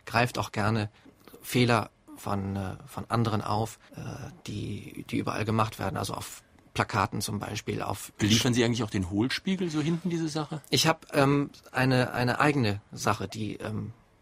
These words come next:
Speaker 1: so ähnlich wie der Hohlspiegel ist,
Speaker 2: Mhm.
Speaker 1: mit, ähm, anderen Mitteln, mit den Mitteln des Internets nämlich.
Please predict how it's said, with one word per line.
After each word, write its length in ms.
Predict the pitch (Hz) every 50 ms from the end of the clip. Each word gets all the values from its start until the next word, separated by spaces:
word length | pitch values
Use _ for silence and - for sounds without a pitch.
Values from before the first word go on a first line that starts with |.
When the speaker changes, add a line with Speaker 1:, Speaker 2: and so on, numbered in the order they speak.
| -
Speaker 1:
so 140 | - - -
ähnlich 260 | - 143 139 123 107
wie 60 | - 107
der 120 | 107 98
Hohlspiegel 500 | 101 98 95 - - - 104 107 117 -
ist, 280 | 151 170 - - - -
Speaker 2:
Mhm. 240 | 123 113 123 143 156 - -
Speaker 1:
mit, 220 | - 85 - - - -
ähm, 220 | - 113 104 104 -
anderen 320 | - 120 120 110 110 107 110
Mitteln, 240 | 127 135 151 135 127
mit 140 | 113 104
den 100 | 104 107
Mitteln 240 | 110 117 - 113 104
des 160 | 98 101 -
Internets 480 | - 120 117 113 101 95 95 92 - -
nämlich. 340 | 101 107 123 143 170 -